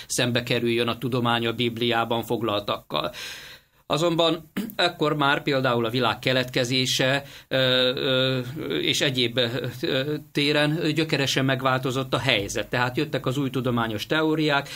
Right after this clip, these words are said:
és hát mit mondjunk mindenre? Különösen annak fényében, hogy például a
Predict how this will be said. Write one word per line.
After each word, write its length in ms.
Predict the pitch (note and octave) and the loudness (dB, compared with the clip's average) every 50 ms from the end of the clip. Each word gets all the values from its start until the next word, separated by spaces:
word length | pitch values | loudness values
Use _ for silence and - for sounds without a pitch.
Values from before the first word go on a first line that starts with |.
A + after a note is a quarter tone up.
| - - - - | -12 -12 -8 -6
és 140 | G3+ - | -4 -2
hát 140 | - G3+ G3+ | -2 -2 0
mit 180 | A#3 A#3 A#3 - | 0 -2 0 0
mondjunk 340 | E3 D3 C#3 C3 C3+ B2+ C3 | 0 0 2 2 0 2 2
mindenre? 540 | C3+ A#2+ A2+ A2 A2+ G#2+ G#2 G#2+ G#2+ - | 2 2 2 0 0 0 0 0 -2 -2
Különösen 440 | - - E3 D3 C#3+ C3+ - C#3+ C#3 | -2 0 0 2 2 0 0 0 0
annak 320 | C#3+ D3 C#3+ C3+ B2+ B2+ B2+ | 2 2 2 2 0 0 0
fényében, 480 | - D3 C3+ B2 A#2 A#2 B2+ C3 C#3+ | 0 0 2 2 0 2 0 0 0
hogy 140 | B2+ C3+ B2+ | 0 -2 -2
például 480 | C3 C3 B2 B2 B2 A#2+ A#2 A#2 A#2 A#2 | 0 0 0 2 2 2 2 2 2 0
a 100 | A2+ | 0